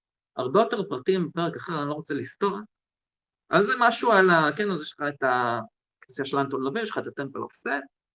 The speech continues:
יש לך גם מה שנקרא The Order of the Trapezoid, מסדר הטרפז. אתה יודע, בן אדם חושב, "מה כבר אפשר לדעת על טרפז?" מסתבר שלא מעט. <laughs> יש כל מיני דברים עם הזוויות ושטויות כאלה.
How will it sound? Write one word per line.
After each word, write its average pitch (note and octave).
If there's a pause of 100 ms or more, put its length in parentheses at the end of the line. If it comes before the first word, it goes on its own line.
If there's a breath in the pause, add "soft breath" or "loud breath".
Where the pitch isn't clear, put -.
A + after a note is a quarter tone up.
(800)
יש C#3
לך -
גם D#3
מה D#3+
שנקרא D3+
The -
Order F3 (100)
of C3+
the B2
Trapezoid, F#3 (220)
מסדר C3+
הטרפז. D3+ (840)
אתה C3+
יודע, C#3+
בן C3+
אדם C#3
חושב, C#3
"מה B2
כבר D3
אפשר C#3
לדעת C#3
על C3
טרפז?" B2+ (300)
מסתבר A#2
שלא B2
מעט. C3 (200)
<laughs> -
יש C#3+
כל D3
מיני C#3+
דברים A#2+
עם B2+
הזוויות A2
ושטויות A#2
כאלה. -